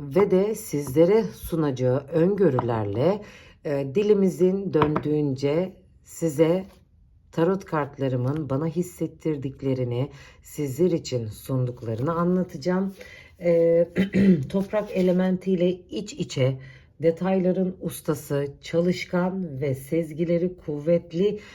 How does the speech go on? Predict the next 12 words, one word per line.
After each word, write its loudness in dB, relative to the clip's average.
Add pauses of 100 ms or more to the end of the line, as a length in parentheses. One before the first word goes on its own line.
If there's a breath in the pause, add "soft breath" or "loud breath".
(200 loud breath)
başaklar -2
için -4 (360 loud breath)
bakalım 2
bu -2
ayın 0
enerjileri 0
neler 0
olacak? -2 (380 loud breath)
Kartlarım 0
bize -2
neler -2
fısıldayacak? -4